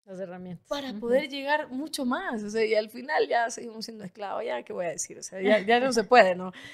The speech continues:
Speaker 2: Igual para promoción, eh, siempre es importante que, que las redes sociales también de alguna forma te ayuden, ¿no?
Speaker 1: O sea, es una herramienta
Speaker 2: Sí.
Speaker 1: valiosa, pero es una herramienta peligrosa, o sea, es
Speaker 2: Peligrosa.
Speaker 1: de doble filo.
Speaker 2: Sí, de doble filo. Nati, y después de este proyecto,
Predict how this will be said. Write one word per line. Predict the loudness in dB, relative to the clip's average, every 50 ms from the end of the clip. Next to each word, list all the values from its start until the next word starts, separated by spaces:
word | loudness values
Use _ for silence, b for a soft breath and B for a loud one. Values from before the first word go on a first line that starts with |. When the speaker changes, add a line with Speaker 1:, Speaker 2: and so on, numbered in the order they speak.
| B B
Speaker 2:
Igual | 8 10 10 10 12
para | 10 8 8 8
promoción, | 6 2 2 2 2 4 6 8 8 8 8 6 4
eh, | 2 2 2
siempre | 2 2 2 2 4 4 4
es | 4
importante | 2 0 -2 0 2 2 2 2 0 -4
que, | -4 -4 -6 -8 -8 _ _ _ _ _ _ _ _ _
que | -6
las | -4 -2 -2
redes | 0 -2 -4 -4
sociales | -6 -4 -2 -2 -2 -2 -6
también | -8 -10 -8 -8
de | -8 -6
alguna | -6 -8 -8 -8
forma | -8 -8 -8 -10 -10
te | -12 -10
ayuden, | -8 -6 -4 -4 -6 -8 -10
¿no? | -14 -20 -20 _ _ _ _
Speaker 1:
O | -10 -2
sea, | 2 2 4
es | 6
una | 6 6 8
herramienta | 8 8 6 6 4 2 0 2 4 4 4 4
Speaker 2:
Sí. | 6 8
Speaker 1:
valiosa, | 8 8 8 6 4 0 -4
pero | -2 -2 -2
es | -2 -2
una | -4 -4 -4 -2
herramienta | -2 -2 -4 -4 -6 -8 -10 -12 -10
peligrosa, | -8 -8 -8 -4 -2 0 0 2 0
o | 2
sea, | 2 2
es | 2 2
Speaker 2:
Peligrosa. | 2 2
Speaker 1:
de | 2
doble | 2 2 0 -2 -4
filo. | -6 -10 -14 -14 -18 _ -10
Speaker 2:
Sí, | 2 4 6 6 6 4
de | 0 0
doble | 2 2 2 2 2 -2 -2
filo. | -2 -2 -2 -2 2
Nati, | 6 6 6 6 6 2 0 2
y | 2 2
después | 2 2 0 -2 -2 0
de | 0 -2
este | -2 -2 -4 -6
proyecto, | -4 -2 0 2 2 2 2 0 -2 -4 -4 -4